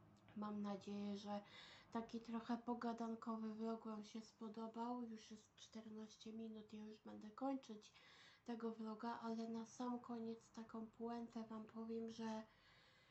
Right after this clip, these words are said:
hejter prędzej czy później wpadnie w ręce sprawiedliwości. I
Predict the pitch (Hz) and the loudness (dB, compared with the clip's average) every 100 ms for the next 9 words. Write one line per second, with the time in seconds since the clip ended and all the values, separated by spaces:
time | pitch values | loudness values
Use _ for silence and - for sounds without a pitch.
0 | - - - - 294 277 294 277 285 254 | -20 -20 -2 6 6 8 8 8 6 4
1 | 247 240 262 247 - - 247 233 - 233 | 4 6 4 2 0 2 2 2 2 2
2 | 233 - - 254 247 233 226 220 226 220 | 0 -6 0 2 4 4 2 2 -2 -4
3 | - - - 240 226 226 220 220 214 214 | -8 -12 0 4 4 4 2 0 0 -2
4 | 208 - 240 269 294 - - - - - | -4 -4 0 2 0 -8 -20 -20 -20 -20
5 | - - - - - - - 247 240 240 | -20 -20 -20 -20 -20 -20 0 6 8 8
6 | 240 247 | 6 4